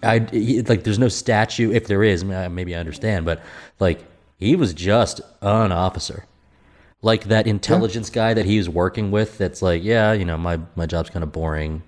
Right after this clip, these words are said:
Speaker 1: It's like, he's, like, corporate officer. Like, <laughs>
Speaker 2: Right.
Speaker 1: like, and Breaker Ma-, Morant's more of, like, renegade officer.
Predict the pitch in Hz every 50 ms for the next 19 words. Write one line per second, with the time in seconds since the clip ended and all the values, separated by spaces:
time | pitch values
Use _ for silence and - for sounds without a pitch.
0 | _ 101 98 98 92 - 117 117 107 127 107 - - - - 101 90 - 95 82
1 | 73 80 76 76 - - - - - - - - - - - - _ - 87 85
2 | - - - - 117 - - 135 110 160 175 131 92 104 101 92 80 104 98 92
3 | 82 104 101 95 - 101 95 90 87 87 95 95 95 98 92 90 85 87 85 -
4 | - 95 87 87 85 80 80 85 80 78 - - - - - - - 92 98 98
5 | 92 82 90 82 80 78 76 - - - - -